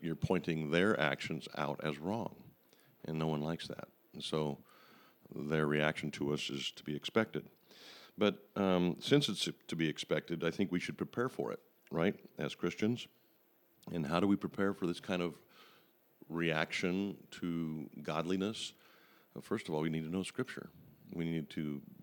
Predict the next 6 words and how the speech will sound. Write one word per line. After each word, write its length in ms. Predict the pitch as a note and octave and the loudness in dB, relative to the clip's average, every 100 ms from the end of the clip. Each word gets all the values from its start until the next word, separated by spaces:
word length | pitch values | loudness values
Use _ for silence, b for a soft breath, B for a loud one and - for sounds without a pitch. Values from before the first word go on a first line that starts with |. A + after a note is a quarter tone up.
| D#2 | -4
be 140 | E2+ | 0
ready 360 | E2 F#2+ G#2+ - - - - - | 2 0 0 -4 -8 -20 -20 -20
for 500 | - E2+ D#2 D2+ B1 C#2 | -6 0 2 2 0 -6
the 60 | |
kind 380 | D#2 - E2 D#2+ | -8 -2 0 2
of, 160 | D2+ | 0